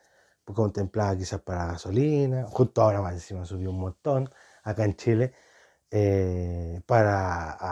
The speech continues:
a los seguros, si es que lo quieres tener, ¿cierto?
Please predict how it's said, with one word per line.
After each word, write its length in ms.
a 40
los 580
seguros, 840
si 80
es 60
que 140
lo 60
quieres 260
tener, 300
¿cierto? 500